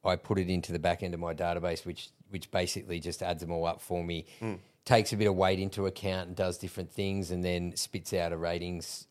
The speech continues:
Speaker 1: ratings for me.
Speaker 2: Mm-hmm.
Speaker 1: I then add videos to it, so I always watch the horse that I found, go and have a look at their past runs, if not check trials, if they've been first up or something like that,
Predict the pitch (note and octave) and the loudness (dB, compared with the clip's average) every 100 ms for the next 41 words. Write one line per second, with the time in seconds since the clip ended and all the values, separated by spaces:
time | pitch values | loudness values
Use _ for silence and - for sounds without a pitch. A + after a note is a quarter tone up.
0 | - F#2 F#2+ F#2+ - G#2 A2+ C#3+ D3+ A#2 | 0 2 2 -2 -2 -2 0 -2 -4 -6
1 | A#2 B2 - - G2 G2 F#2 A2 A2+ G#2 | -8 -8 -6 2 4 6 4 4 6 2
2 | - _ - F#2+ F#2 F2 - F#2 G2 F#2+ | -4 _ 2 4 4 0 -6 0 4 4
3 | F#2+ - - F2+ F2+ - - F#2+ F2+ F2+ | 2 -2 -4 -2 -2 -4 -2 2 2 2
4 | E2+ F2 F2+ F2 - - - F#2 - F#2 | 0 0 0 0 -8 -10 -4 -2 2 4
5 | F#2 - - F2+ E2+ - F2+ F2+ F2 F2 | 4 2 0 2 2 0 0 2 2 -2
6 | - _ - F#2+ F2+ E2+ E2+ E2 F2+ E2+ | -6 _ 2 2 2 0 -2 -4 -4 -2
7 | F#2 E2+ - F2 E2+ F2 D#2+ - - _ | 0 0 0 -2 -2 -4 -8 -16 -20 _
8 | G#2+ - G#2 F2+ - E2+ - F#2 F2+ G2 | -6 0 2 2 -2 -6 -2 0 2 2
9 | G#2+ - _ _ _ _ G2 - F#2+ F#2 | -2 -8 _ _ _ _ -8 -2 0 0
10 | F2+ G2 F#2+ - F#2+ F#2 F#2 - F#2+ F#2 | 0 0 0 0 0 0 -2 -4 -2 -2
11 | F#2 F#2 A#2 C#3 | -2 2 2 2